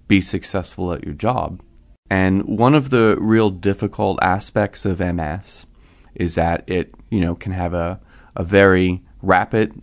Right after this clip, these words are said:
onset and a rapid change in people's abilities, or it can have a more slow, gradual onset. So what happens to people is that they are trying to stay in their life, live their life the best way they can,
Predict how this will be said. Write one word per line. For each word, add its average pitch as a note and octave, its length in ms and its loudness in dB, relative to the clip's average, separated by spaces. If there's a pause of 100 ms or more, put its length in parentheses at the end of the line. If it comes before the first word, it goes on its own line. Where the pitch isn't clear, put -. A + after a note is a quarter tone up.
(100)
onset A2+ 600 4
and F#2 160 0
a F2 80 0
rapid F2 440 -4
change A2+ 720 -2
in A2+ 100 -2
people's A#2 340 -6
abilities, C3+ 720 0
or F#2+ 140 -2
it - 60 -12
can G2+ 100 -6
have F#2 140 -4
a F#2 60 -2
more F#2 340 -2 (220)
slow, F#2+ 680 2 (240)
gradual F2 640 0
onset. - 560 -10 (440)
So F2+ 420 0
what F#2+ 240 0
happens C3+ 460 0
to A#2 100 -4
people G2 540 -4
is F2+ 220 -4
that F2 320 -4 (560)
they F2 560 0 (240)
are F#2+ 140 4
trying C#3+ 540 2
to F#2 520 0 (1040)
stay - 300 0
in F2 100 4
their E2 140 2
life, F#2 320 -2
live F#2+ 180 -2
their F2 180 -2
life E2+ 240 -6
the - 100 -10
best D#2 300 -12
way E2+ 140 -4
they D#2+ 140 -6
can, C3+ 440 -4